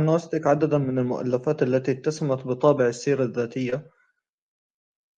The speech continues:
آه، جميعها كو-، آه، كتبت باللغة الدارجة المغربية، منها مذكرات كافر مغربي، صدر عام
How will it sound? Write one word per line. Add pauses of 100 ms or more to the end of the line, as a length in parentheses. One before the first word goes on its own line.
(160)
آه،
جميعها
كو-،
آه،
كتبت
باللغة
الدارجة
المغربية،
منها (380)
مذكرات
كافر
مغربي،
صدر
عام